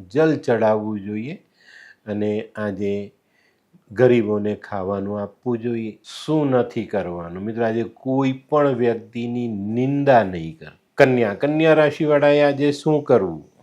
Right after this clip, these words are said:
કન્યા રાશિવાળાએ આજે લાલ ગાયની સેવા કરવી જોઈએ. ઘરની રોટલીને ગોળ અથવા લીલો ચારો અવશ્ય ખવડાવવો જોઈએ.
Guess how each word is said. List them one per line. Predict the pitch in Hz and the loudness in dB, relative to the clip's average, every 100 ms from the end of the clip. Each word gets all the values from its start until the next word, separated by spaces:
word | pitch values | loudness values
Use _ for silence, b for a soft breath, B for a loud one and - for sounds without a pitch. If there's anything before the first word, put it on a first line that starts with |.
| _ | _
કન્યા | 143 135 143 143 | -2 2 4 6
રાશિવાળાએ | 139 135 143 143 135 139 | 4 2 2 2 2 2
આજે | 139 131 143 | 2 0 0
લાલ | 123 113 110 120 143 160 | 0 -2 -2 -2 0 2
ગાયની | 151 151 147 147 151 147 | 4 4 6 4 0 -4
સેવા | 143 135 143 139 | 0 2 4 4
કરવી | 131 131 127 123 | 4 2 2 -2
જોઈએ. | 113 120 | 0 0
ઘરની | 110 113 113 120 131 | 0 2 0 2 0
રોટલીને | 123 120 120 127 131 131 131 | 2 0 0 -2 0 0 0
ગોળ | 123 135 165 | 2 2 2
અથવા | 147 123 127 | 0 0 0
લીલો | 120 117 113 117 | 0 0 0 -2
ચારો | 110 113 110 113 | 0 -2 0 -2
અવશ્ય | 101 107 - 123 | -2 -6 -6 -8
ખવડાવવો | 110 117 110 117 113 113 113 | -4 -4 -2 0 0 -2 -4
જોઈએ. | 107 110 110 107 - | -6 -8 -8 -10 -14